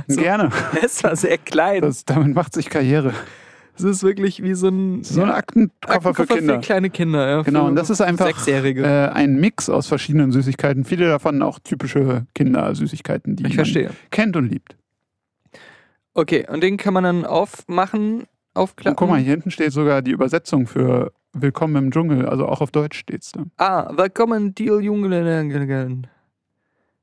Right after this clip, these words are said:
Speaker 1: Willkommen, die Jung-, Dschungel. Das war holländisch.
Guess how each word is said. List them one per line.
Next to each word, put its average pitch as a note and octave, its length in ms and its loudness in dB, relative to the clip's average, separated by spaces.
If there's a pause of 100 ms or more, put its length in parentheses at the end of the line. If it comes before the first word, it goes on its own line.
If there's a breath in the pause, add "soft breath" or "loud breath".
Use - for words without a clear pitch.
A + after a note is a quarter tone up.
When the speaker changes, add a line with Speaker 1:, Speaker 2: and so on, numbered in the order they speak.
(340)
Speaker 1:
Willkommen, F#3+ 640 -2
die E3+ 100 -4
Jung-, E3+ 460 -2
Dschungel. C3+ 500 -4 (1200)
Das - 160 -12
war C3+ 100 0
holländisch. D3+ 560 -4